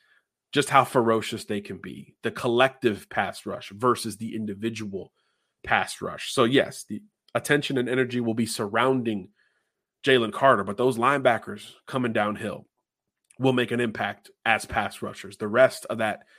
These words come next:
talented defensive line will make impacts as pass rushers. So the collective defensive effort, I think, will show just like it did last year in the Natty against Bryce Young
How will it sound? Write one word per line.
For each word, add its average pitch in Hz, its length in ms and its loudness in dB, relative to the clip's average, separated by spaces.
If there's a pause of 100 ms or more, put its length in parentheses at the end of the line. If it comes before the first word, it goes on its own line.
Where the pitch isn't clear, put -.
(400)
talented 131 560 4
defensive 107 420 -6
line 104 340 -4
will 113 180 0
make 110 340 -4
impacts - 760 -8
as 95 240 -8
pass - 360 -10
rushers. - 300 -14
So 117 100 -6
the 117 120 -4
collective 127 680 2
defensive 113 480 -4
effort, - 340 -10 (640)
I 110 100 -2
think, 110 220 -8
will 101 140 -4
show 110 320 0
just 104 320 -8
like 123 140 -4
it 135 80 -6
did 135 160 -6
last 135 340 -8
year 113 120 -4
in 110 80 -4
the 107 80 -2
Natty 107 440 -2
against 98 460 -8
Bryce 104 340 -4
Young 98 320 -4